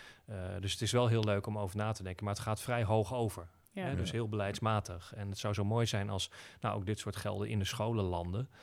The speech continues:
Speaker 1: Eh, en dat we echt gaan kijken waar het zit. Zit het nou in, in, in personeel zelf? Zit het in scholing? Zit het in, in kwaliteit van schoolleiders? Nou, dat, dat is hartstikke boeiend.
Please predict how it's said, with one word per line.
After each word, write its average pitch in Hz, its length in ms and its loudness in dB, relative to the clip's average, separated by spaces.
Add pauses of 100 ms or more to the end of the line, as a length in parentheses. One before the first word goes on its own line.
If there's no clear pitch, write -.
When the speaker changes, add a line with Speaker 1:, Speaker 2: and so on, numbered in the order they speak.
(380)
Speaker 1:
Eh, 98 360 -8
en 104 80 -4
dat 98 120 -4
we - 80 -8
echt - 280 -4
gaan 104 140 -2
kijken 95 340 -4
waar 95 160 -2
het 90 100 -6
zit. 101 220 0
Zit 104 200 -2
het 104 80 -14
nou 95 260 -6
in, 95 160 -6
in, 101 180 -8
in 101 200 -8
personeel 104 420 -2
zelf? 120 260 0
Zit 101 140 -4
het 92 100 -12
in 98 100 -8
scholing? 104 540 -4
Zit 98 160 -4
het 98 120 -12
in, 98 260 -4
in 101 140 -4
kwaliteit 95 420 -2
van 101 120 -6
schoolleiders? 110 680 -2
Nou, 95 120 -4
dat, 98 220 -4
dat 95 160 -2
is 95 80 -4
hartstikke 104 360 -4
boeiend. 95 440 -2